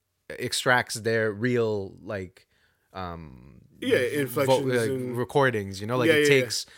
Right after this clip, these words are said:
Speaker 1: real things that they said and chops it up.
Speaker 2: Mm-hmm.
Speaker 1: So it is their voice. N-, so it's not the same as, like, Daft Punk where they're using, you know, a keyboard or whatever. But,
Speaker 2: Yeah, facts.
Speaker 1: but,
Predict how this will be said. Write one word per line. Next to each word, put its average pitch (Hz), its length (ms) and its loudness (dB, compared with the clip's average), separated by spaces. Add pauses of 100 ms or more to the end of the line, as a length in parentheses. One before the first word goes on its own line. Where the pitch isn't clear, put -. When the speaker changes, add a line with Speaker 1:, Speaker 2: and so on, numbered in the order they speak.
(140)
Speaker 1:
real 127 300 4
things 123 340 -2
that 110 120 -2
they 107 120 -2
said 117 420 0
and 101 180 -6
chops - 360 -2
it 101 60 -6
up. 98 240 -8 (540)
Speaker 2:
Mm-hmm. 117 100 -14
Speaker 1:
So 95 540 -2 (100)
it 104 140 -2
is 135 260 4
their 110 180 0
voice. 101 540 -4 (520)
N-, 107 240 -10 (180)
so 120 220 -2
it's 107 120 -6
not 135 260 2
the 117 100 -2
same 113 320 -2
as, 101 180 -6
like, 101 420 -4
Daft 104 280 0
Punk 107 260 -6
where 101 100 -6
they're 98 180 -4
using, 98 440 -8
you 95 80 -8
know, 92 100 -8
a 87 60 -10
keyboard 90 440 -8
or 87 60 -10
whatever. 87 300 -10
But, - 140 -4
Speaker 2:
Yeah, 110 140 0 (240)
facts. - 360 -14 (120)
Speaker 1:
but, 87 320 -8